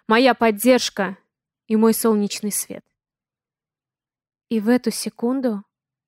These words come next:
меня осеняет. Влажный жар наотмашь бьёт по глазам, к горлу подкатывает ком. Не в силах пошевелиться, я смотрю, как сжатая ладонь Леона выныривает из кармана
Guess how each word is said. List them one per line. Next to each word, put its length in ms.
меня 340
осеняет. 600
Влажный 500
жар 380
наотмашь 580
бьёт 320
по 80
глазам, 500
к 60
горлу 420
подкатывает 600
ком. 260
Не 140
в 40
силах 360
пошевелиться, 640
я 240
смотрю, 560
как 300
сжатая 640
ладонь 380
Леона 420
выныривает 540
из 120
кармана 500